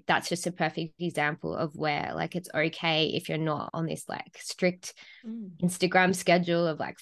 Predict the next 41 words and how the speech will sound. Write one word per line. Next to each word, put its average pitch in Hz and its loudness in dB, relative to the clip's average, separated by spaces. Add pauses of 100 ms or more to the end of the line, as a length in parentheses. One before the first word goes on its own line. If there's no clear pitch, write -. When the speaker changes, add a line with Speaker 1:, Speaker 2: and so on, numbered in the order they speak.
Speaker 1:
five 196 4
posts 202 2
a 175 -4
week 180 -4
and 156 -2
three 202 4
stories 190 2
and 175 2
<laughs> 175 -12
blah, 175 2
blah, 214 4
blah. 175 4 (360)
Um, 156 0 (120)
because, 170 2
yeah, 170 6
I 170 4
definitely 170 2
find 160 0
that - -2
the 170 -2
more 175 4
genuine 156 0
you 160 0
can 170 -2
be 160 4
and 160 0
the 160 2
more 156 2
authentic 165 0
you 180 -6
can 180 2
be 160 4
with 156 2
how 160 2
you're 156 4
showing 156 0
up 147 0
and 165 0
what 156 -4
you're 160 -2
sharing, 170 2